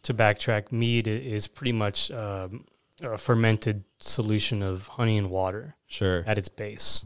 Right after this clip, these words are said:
Speaker 2: Yeah.
Speaker 1: Um, and then from there, you can go higher and higher and higher. Um, you can do, uh,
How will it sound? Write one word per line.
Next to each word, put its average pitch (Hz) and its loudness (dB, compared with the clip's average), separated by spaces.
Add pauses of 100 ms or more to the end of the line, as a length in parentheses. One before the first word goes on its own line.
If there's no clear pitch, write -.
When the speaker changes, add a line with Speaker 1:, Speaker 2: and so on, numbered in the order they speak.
(160)
Speaker 2:
Yeah. 87 -4 (360)
Speaker 1:
Um, 101 -4
and 104 -4
then 107 0
from 113 2
there, 113 8
you 107 2
can 107 -4
go 98 -4 (140)
higher 107 0
and 101 -4
higher 101 -2
and 92 -6
higher. 95 -6 (160)
Um, 95 -4
you 107 -12
can 104 -16
do, 98 2 (1300)
uh, 104 6